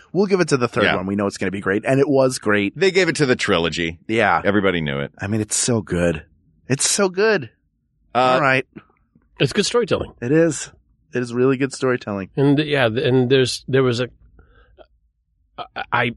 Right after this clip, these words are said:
Speaker 3: I, I dislike when I feel I'm watching a commercial. And to me, Return
Speaker 2: Mm-hmm.
Speaker 3: of the Jedi was about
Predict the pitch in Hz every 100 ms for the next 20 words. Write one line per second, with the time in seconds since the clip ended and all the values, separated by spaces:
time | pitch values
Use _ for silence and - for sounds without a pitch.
0 | - 107 127 - - - - _ - 110
1 | 110 147 147 - 143 156 190 - - 127
2 | 135 127 123 113 107 - - 135 131 127
3 | - 101 98 98 98 101 - 110 98 -
4 | 92 85 85 - - - - - - _
5 | _ _ _ _ _ _ _ _ _ _
6 | _ _ 107 98 95 - 120 131 120 104
7 | 117 90 87 107 101 98 95 92 92 92
8 | 90